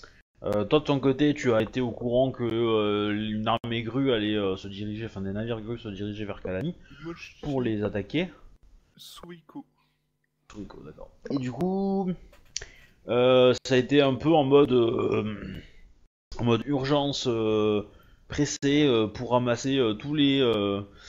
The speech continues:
Speaker 1: tous les navires, euh, les, euh, bandes qui traînaient dans le coin pour, euh, enfin, s'affronter les forces grues, euh,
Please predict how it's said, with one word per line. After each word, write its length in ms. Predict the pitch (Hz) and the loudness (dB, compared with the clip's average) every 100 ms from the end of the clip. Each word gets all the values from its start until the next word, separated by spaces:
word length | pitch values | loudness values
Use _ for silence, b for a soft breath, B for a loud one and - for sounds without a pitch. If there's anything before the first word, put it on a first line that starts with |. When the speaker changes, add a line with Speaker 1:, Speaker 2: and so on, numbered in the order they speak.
| B B - | B B -12
Speaker 1:
tous 80 | 139 | -4
les 80 | 143 | -2
navires, 400 | 135 127 143 127 | -2 -2 -2 0
euh, 160 | 113 110 - _ _ _ _ | -2 -6 -14 _ _ _ _
les, 360 | 92 127 120 127 | -4 -2 0 2
euh, 300 | 117 110 107 | 4 4 2
bandes 180 | 123 139 - 110 - | 2 0 -2 -10 -8
qui 100 | 104 | -6
traînaient 220 | - 123 | -2 0
dans 160 | 113 | 0
le 60 | 107 | 0
coin 340 | 135 156 185 - _ - 107 - | 2 2 2 -4 _ -14 -12 -10
pour, 400 | 127 135 120 117 | -6 -2 2 2
euh, 460 | 107 104 101 98 98 | 2 0 -2 -2 -4
enfin, 140 | 98 | -8
s'affronter 540 | - 120 - 113 156 170 B B B - | -8 -8 -8 -4 -4 -4 B B B -8
les 100 | 110 | -2
forces 280 | 151 143 131 | 0 0 -2
grues, 380 | 117 113 - - - - - - | -4 -4 -8 -18 -20 -20 -14 -8
euh, 500 | 104 104 101 98 92 | -4 -2 -2 -2 -6